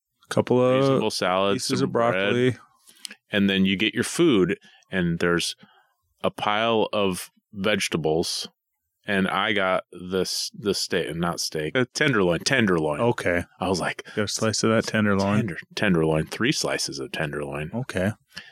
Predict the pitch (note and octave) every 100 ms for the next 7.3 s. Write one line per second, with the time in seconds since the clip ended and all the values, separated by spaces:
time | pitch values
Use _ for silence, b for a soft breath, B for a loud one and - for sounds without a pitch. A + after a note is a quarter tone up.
0 | B B - G#2+ G2+ G2 G2 F#2+ G2 F#2
1 | - _ - - - - _ - D3 -
2 | _ _ - A#2+ E2+ - F2 - - _
3 | - G2 F2 - - _ - F#2+ D#3 G#2+
4 | E2 - - C3+ D#3 F#2+ F2+ F2 F#2+ -
5 | - D2 D#2+ F#2+ - - - - - A2
6 | A#2+ A2 G#2+ G#2+ F2+ A#2 G#2+ G2+ - A2
7 | C3+ - -